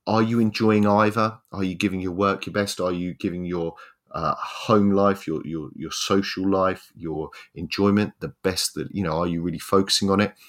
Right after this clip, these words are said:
Or, you know, should there be separation there? So there's two things for me. One is, uh, display screen te-, <laughs> technology training and, and good posture whilst we're working. And the other one is multitasking.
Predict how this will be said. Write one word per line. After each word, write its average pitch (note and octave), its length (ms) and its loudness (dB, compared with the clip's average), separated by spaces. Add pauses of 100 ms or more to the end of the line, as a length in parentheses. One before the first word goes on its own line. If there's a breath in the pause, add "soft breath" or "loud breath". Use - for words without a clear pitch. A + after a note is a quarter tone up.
(420 loud breath)
Or, G2+ 260 -2
you A2 100 -4
know, D#2+ 200 -2 (440 soft breath)
should - 420 0
there G2 120 2
be G2 160 2
separation F2+ 640 0
there? A#1 240 -8
So - 160 -4
there's F#2+ 180 2
two C3+ 220 2
things F2 280 -4
for - 120 -8
me. D2 320 -6
One G#2+ 200 4
is, G2 340 2 (920)
uh, E2 240 0
display F#2+ 440 2
screen E2+ 300 -2
te-, - 200 -2 (140)
<laughs> - 300 -8
technology D#2+ 580 -2
training G#2 560 -2 (100)
and, D#2+ 220 -4
and D#2+ 260 -6
good - 220 -2
posture A2+ 520 0 (160)
whilst F2+ 280 -4
we're F2 80 0
working. G2 400 2 (340 loud breath)
And G2 80 -4
the A2 80 4
other B2 140 0
one A#2 120 2
is G2+ 80 0
multitasking. G#2+ 880 -4